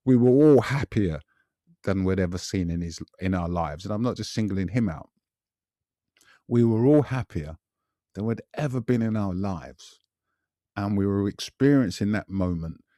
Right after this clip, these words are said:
together with a bunch of friends and a bunch of extended friends, but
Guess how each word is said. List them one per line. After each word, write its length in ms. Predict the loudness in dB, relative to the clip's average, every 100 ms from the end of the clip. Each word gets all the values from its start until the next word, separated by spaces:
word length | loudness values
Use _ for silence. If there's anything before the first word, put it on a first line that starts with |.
| _
together 680 | -10 -4 2 2 2 -4 -4 _ _ _
with 340 | -4 -2 -2 _ _
a 60 | -8 0
bunch 300 | 0 0 -2
of 80 |
friends 600 | -8 -6 -6 -6 -14 -20 _ _ 0
and 180 | 0
a 60 | 0
bunch 400 | 0 0 0 -2
of 180 | -4 -4 -12
extended 560 | -10 -2 2 2 0
friends, 580 | -8 -2 -2 -2 -10 -20 _ _ _ _ _
but 360 | -6 -6 -8